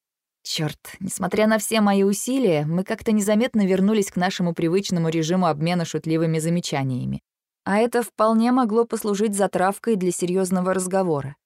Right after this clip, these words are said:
Разговора о наших ставших в последнее время довольно прохладными отношениях, заводить который мне по-прежнему категорически не хотелось.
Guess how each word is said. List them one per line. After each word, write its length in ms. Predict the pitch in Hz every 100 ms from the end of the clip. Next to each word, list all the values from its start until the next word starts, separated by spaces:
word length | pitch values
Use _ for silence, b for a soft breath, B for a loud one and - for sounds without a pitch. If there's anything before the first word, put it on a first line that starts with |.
| _
Разговора 600 | 165 160 165 165 208 220
о 20 | 165
наших 360 | 180 - 156
ставших 500 | - 160 160 160 -
в 40 | -
последнее 540 | 160 - 160 160 156
время 300 | 151 185 165
довольно 380 | 151 151 156 147
прохладными 600 | 151 147 165 156 156 156
отношениях, 800 | 160 170 - 160 135 120 - - _ _ _ _
заводить 460 | 165 165 196 220
который 400 | - 202 247 247
мне 180 | 185 175
по-прежнему 640 | 170 175 175 202 214 208
категорически 800 | 202 180 165 160 165 - 175 -
не 120 | 170
хотелось. 640 | 170 170 - 131 127 -